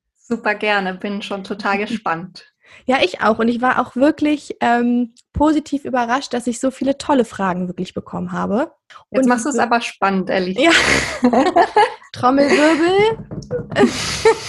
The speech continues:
Speaker 2: Genau. Deswegen würde ich jetzt mal anfangen mit der ersten Frage. Und zwar kam die Frage,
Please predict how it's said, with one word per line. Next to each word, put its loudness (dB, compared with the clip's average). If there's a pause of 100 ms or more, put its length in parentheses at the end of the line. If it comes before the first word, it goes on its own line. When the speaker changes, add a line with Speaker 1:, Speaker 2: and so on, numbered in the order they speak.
(640)
Speaker 2:
Genau. 2 (380)
Deswegen 2
würde 2
ich -4
jetzt -2
mal -2 (120)
anfangen -4
mit -4
der -4
ersten -2
Frage. -6
Und -8
zwar -4
kam -4
die -8
Frage, -2